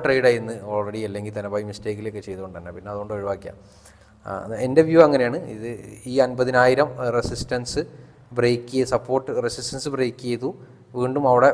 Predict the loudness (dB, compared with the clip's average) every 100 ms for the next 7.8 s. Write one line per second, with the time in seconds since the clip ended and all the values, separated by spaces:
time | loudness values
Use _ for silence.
0 | 4 -2 4 4 4 0 -2 -2 -4 -4
1 | -6 -6 -8 -8 -8 -8 -8 -8 -8 -6
2 | -6 -4 -2 -2 -2 -2 -2 -2 0 0
3 | 0 0 -2 -2 -6 -4 -2 -2 -4 -8
4 | -10 -12 -20 -6 2 6 8 8 6 2
5 | 2 2 2 0 0 2 2 2 0 -2
6 | -2 -4 -4 -6 -6 -6 -6 -20 -20 _
7 | _ _ _ -10 0 4 4 4